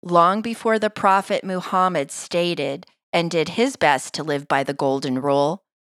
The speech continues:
the Chinese philosopher Confucius exhorted his followers to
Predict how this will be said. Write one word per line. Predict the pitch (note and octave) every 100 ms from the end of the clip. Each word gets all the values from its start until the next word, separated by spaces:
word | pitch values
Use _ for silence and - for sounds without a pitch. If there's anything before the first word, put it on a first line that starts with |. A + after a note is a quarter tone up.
| _ _ _ -
the |
Chinese | F3 - G3 G#3 A#3+ C4 -
philosopher | G#3+ F3+ F3 F3+ - - E3+
Confucius | - D3+ D3 - F#3 F3 D3 C#3+ - - F#3
exhorted | D#3+ D#3 F3 F#3 G3+ G3
his | F#3+ E3+
followers | - D#3 D#3+ D#3+ D3 D3 -
to | - C3+ C3